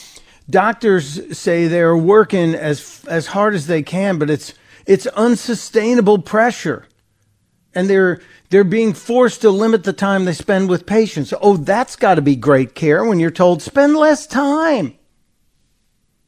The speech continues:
Most people have to wait at least a week to see a general practitioner. Can you imagine if you have an issue? One in five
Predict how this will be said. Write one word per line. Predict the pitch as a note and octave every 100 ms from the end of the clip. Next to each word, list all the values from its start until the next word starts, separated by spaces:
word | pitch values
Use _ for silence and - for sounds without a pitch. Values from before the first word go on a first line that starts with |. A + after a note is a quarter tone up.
| _ _ _ _ _ _ _ _ _
Most | - G3 G#3
people | - A3 F3+ D#3
have | E3+ -
to | D#3
wait | C#3 C#3+ C#3+ - _ _ _ _ _ _ _ -
at | D3+
least | D#3+ F#3 A#3 G#3+ - -
a | F3+
week | E3 D#3+ G3 G#3 D3 - - _ _ _ _ _ _ _ _ _ _ _
to | - D#3
see | - F3 D3 D3
a | - D3
general | A2+ E3 D#3+ C#3
practitioner. | - C#3+ C3+ - D#3 - B2
Can | F3+
you | G#3+
imagine | A3 A#3+ A#3 B3+
if | G3+
you | F#3+
have | F3 F#3
an | F3
issue? | D#3 - A3 A3 _ _ _ _ _ _ _ _ _ _ _ _ _ _ _ _ _ _
One | C4 E3 E3+ A3+ B3 G#3+
in | F#3+ G3 E3+
five | - F#3 F#3 F#3+ E3+ C#3 A2+